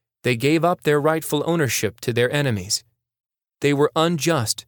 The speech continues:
towards their families and property. Second, they were unjust towards their fellow fighters, as they robbed them of the morale of a strong army.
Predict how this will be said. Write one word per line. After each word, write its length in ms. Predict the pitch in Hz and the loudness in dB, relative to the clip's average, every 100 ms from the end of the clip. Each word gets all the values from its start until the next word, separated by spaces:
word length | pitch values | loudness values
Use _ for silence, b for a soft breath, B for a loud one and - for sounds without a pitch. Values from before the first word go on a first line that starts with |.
| _ | _
towards 360 | - 127 120 - | 0 0 0 0
their 160 | 113 | -2
families 600 | - 143 143 143 139 135 | 0 0 0 0 0 0
and 200 | 127 117 | -2 -4
property. 480 | - 123 110 92 - _ _ _ _ _ _ _ _ _ _ _ _ _ - | -2 -4 -4 -8 -12 _ _ _ _ _ _ _ _ _ _ _ _ _ -4
Second, 480 | - 147 123 98 107 _ _ _ _ - | 0 0 -2 -6 -10 _ _ _ _ -2
they 120 | 156 | 0
were 160 | 147 156 | 2 0
unjust 580 | 170 190 147 135 120 - | 0 0 0 0 0 -2
towards 360 | 147 139 123 113 | 0 2 2 0
their 180 | 107 | 0
fellow 340 | 98 135 117 104 | 0 0 0 0
fighters, 580 | - 120 104 95 95 - _ _ _ | 0 -2 -2 -4 -8 -8 _ _ _
as 160 | 123 113 | -4 -2
they 160 | 120 120 | 0 2
robbed 380 | 139 156 156 | 2 2 0
them 260 | 143 147 151 | 0 0 0
of 220 | 139 120 | -2 -2
the 60 | 123 | -2
morale 540 | 117 113 135 117 110 | 0 0 2 2 0
of 100 | 113 | 0
a 60 | 110 | 0
strong 460 | - - 120 120 120 | -2 -2 0 0 0
army. 420 | 110 98 - | -2 -4 -8